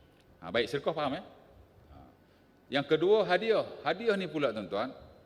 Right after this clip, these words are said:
ha, pemberian juga sama macam sedekah. Ha, tapi dia lebih kepada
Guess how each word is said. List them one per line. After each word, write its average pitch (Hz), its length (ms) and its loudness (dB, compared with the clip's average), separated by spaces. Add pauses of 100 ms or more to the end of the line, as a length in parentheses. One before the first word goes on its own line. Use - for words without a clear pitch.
(160)
ha, 165 160 0
pemberian 185 480 2
juga 170 240 0
sama 202 240 -4
macam 113 240 -6
sedekah. 120 320 -8
Ha, - 640 -20
tapi 117 320 -4
dia 175 240 2
lebih 170 480 4
kepada 160 800 0